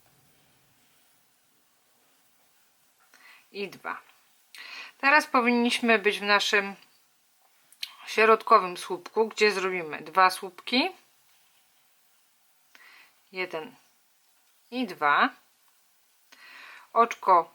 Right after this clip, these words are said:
łańcuszka i kolejne dwa słupki w tym samym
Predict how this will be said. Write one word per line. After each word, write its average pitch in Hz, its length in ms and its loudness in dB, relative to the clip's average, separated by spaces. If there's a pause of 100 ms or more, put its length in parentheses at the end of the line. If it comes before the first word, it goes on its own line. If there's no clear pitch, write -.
(180)
łańcuszka 220 880 0 (580)
i 254 120 -10
kolejne 185 480 0
dwa 160 220 -6
słupki - 440 -14
w - 100 -20
tym 233 360 -2
samym 143 500 -10